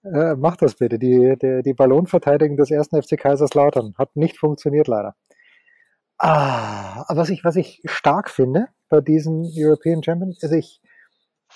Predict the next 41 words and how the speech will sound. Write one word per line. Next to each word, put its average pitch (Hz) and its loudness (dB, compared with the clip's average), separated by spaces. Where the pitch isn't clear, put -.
ich, 190 -10
ich, 196 -2
ich 226 0
als 196 0
Zugereister, 175 0
ich 156 -8
glaube, 170 0
ich 147 -4
schätze 160 -2
diesen 147 -4
Olympiapark 151 -2
mehr 143 2
als 147 -6
jemand, 143 -4
der 131 -2
hier 131 0
geboren 131 0
ist. - -8
Ich, - -8
wenn 143 -4
ich 147 2
auf 131 -2
dem 135 -4
Weg 151 0
in 156 -6
die 135 -4
Schule 165 -6
mit 151 -8
dem 139 -10
Radl 135 -2
bin, 147 -8
kann 143 -8
ich 127 -8
jeden 147 -4
Tag 143 -4
durchfahren. 147 -2
Das 123 -6
ist 131 -8
einfach 120 -8
gigantisch 131 -6
schön. 151 -6